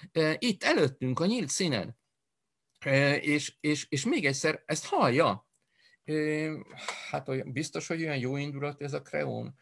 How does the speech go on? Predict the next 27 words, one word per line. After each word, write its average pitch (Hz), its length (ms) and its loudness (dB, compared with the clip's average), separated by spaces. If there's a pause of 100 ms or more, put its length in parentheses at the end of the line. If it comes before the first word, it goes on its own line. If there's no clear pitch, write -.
(260)
ö, 135 200 -4
Oidipusszal. 139 920 -4 (240)
Ö, 131 340 0
de, 190 360 6
de, 165 220 4
bocsánat, 117 520 0
vissza 117 300 -2
az 98 120 2
egész, 139 320 0
hiszen 151 260 -2
azt 117 220 -2
mondja, 104 300 0
hogy 120 160 4 (200)
azonnal 98 500 2
kísérjétek 90 680 -4
be 87 100 0
a 87 80 -4
házba. 104 480 -2
Jó, 143 260 0
csak 139 200 0
is 95 140 -6
családtagoknak 104 840 0
szabad 87 340 -4
látni 101 400 -4
a - 40 -10
családi 90 520 -4
kint. 147 300 -4